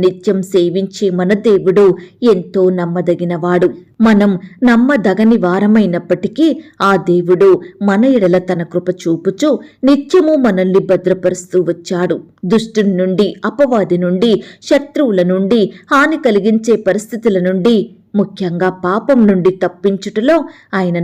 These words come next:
నమ్మదగిన దేవుడండి. తన అమూల్యమైన వాగ్దానములను మన జీవితంలో నెరవేర్చుటలో ఆయన నమ్మదగినవాడు. ప్రియ విశ్వాసి, ఈనాడు మనం క్రైస్తవులంగా పిలువబడుచు విశ్వాసులంగా జీవించే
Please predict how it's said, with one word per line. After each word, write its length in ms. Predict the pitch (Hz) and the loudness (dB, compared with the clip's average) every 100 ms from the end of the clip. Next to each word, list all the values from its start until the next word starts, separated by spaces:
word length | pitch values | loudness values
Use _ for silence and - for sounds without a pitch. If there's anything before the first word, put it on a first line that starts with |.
| 170 | -2
నమ్మదగిన 520 | 170 190 208 220 233 | -2 0 2 2 2
దేవుడండి. 720 | 220 190 170 185 180 180 190 180 180 - _ - | 2 0 2 0 2 2 2 0 -4 -18 _ -2
తన 160 | 202 196 | 0 -2
అమూల్యమైన 720 | 190 185 220 285 254 185 190 | -2 2 4 4 4 2 0
వాగ్దానములను 1120 | 185 160 175 208 208 269 302 262 185 180 220 196 - - | 0 0 -2 -2 -2 0 2 2 2 2 2 0 -6 -4
మన 220 | 220 220 285 | 2 2 2
జీవితంలో 760 | 240 240 208 196 208 190 196 | 0 -2 -2 -2 -2 0 2
నెరవేర్చుటలో 920 | 196 175 175 175 240 233 269 277 277 392 330 - _ - | 2 2 2 2 0 0 -2 0 2 2 0 -8 _ -4
ఆయన 220 | 190 180 180 | -2 0 0
నమ్మదగినవాడు. 1000 | 175 175 180 175 175 180 175 180 180 175 - - _ | 0 0 0 0 -2 -2 -2 0 2 0 -4 -16 _
ప్రియ 200 | 180 175 | -4 0
విశ్వాసి, 600 | 170 175 - 185 185 214 196 - - - | 0 -2 -4 -4 -2 0 0 0 -8 0
ఈనాడు 420 | 240 185 180 180 | 2 2 0 0
మనం 320 | 180 175 180 190 - - - | 0 0 0 -2 -4 -16 -2
క్రైస్తవులంగా 840 | 247 269 269 - 202 175 180 180 | 2 2 2 -2 0 0 -2 0
పిలువబడుచు 840 | 190 180 165 185 214 180 160 - 208 185 - - | -2 -2 -2 0 2 0 -2 0 2 2 -2 -2
విశ్వాసులంగా 880 | 269 277 - 277 285 277 220 196 196 185 | 0 0 0 0 0 -2 -2 0 0 0
జీవించే 520 | 180 170 190 202 - | -2 -2 -2 -4 -2